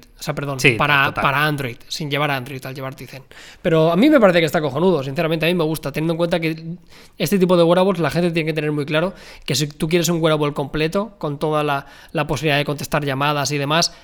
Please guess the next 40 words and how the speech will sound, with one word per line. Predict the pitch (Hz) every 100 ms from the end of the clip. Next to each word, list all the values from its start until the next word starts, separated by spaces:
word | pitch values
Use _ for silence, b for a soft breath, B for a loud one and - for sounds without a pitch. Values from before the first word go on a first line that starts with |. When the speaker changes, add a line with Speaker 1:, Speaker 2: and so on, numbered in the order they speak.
| B _ _ _
Speaker 1:
tienes | - 175
que | 160
saber | 151 165 170
que |
la | 160
batería | 139 135 143 139
es |
la | 123
que | -
es, | - -
que | -
son | 127 131
dos | 120
días. | 127 113 - b b
Si | - 151
quieres | 180 175
más | 156 143
batería, | 139 156 208
te | 190
compras | 156 143
el | 139
de | 131
Huawei, | 139 127 208 240
te | 208 160
compras | 143 147
algunas | 143 143 139
otras, | 143 131 135 175
otras | 156 139 131
alternativas | 143 139 131 147 170 156
que | 139
duran | 156 147
mucho | 151 151 160
más, | 156 170 - B B -
pero | 170 180
la | 175
interacción | 160 160 131 139 170
Speaker 2:
Ujú. |
Speaker 1:
con | 165
las | 160 156
notificaciones | 151 151 147 131 151 156 -